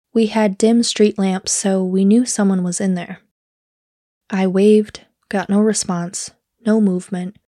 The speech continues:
Kristen knocked on the window. The person didn't respond. We both started feeling like something was wrong. I got chills standing there,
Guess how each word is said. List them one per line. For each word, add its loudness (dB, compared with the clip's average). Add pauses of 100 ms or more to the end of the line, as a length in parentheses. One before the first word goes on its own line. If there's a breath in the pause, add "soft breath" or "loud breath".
(500)
Kristen -2
knocked 0
on 0
the -2
window. -4 (400)
The -8
person -2
didn't -4
respond. -12 (1300)
We 0
both 2
started 2
feeling 2
like -4
something -2
was -6
wrong. -10 (680)
I -2
got 0
chills -2
standing -2
there, -12